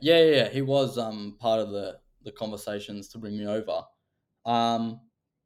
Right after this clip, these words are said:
but no, hundred percent, I, I learned a lot from last season, and,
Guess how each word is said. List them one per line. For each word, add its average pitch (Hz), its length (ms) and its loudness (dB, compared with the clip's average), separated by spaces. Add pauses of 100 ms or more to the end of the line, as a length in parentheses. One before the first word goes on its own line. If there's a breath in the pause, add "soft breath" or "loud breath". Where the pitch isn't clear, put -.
(320)
but 131 140 4
no, 143 140 6
hundred 147 300 -2
percent, 123 440 -2 (280)
I, 110 140 2
I 117 180 0
learned 110 300 0
a 113 40 -10
lot 107 220 -4
from 107 140 -6
last 104 240 -4
season, 101 400 -6
and, 104 380 -8